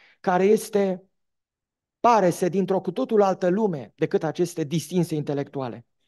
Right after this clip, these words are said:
La Elisabeta Riza, compatrioții ei din sat aveau un singur regret,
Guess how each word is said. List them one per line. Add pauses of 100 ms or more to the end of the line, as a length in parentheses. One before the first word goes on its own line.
(560)
La
Elisabeta
Riza,
compatrioții
ei
din
sat (360)
aveau
un
singur
regret,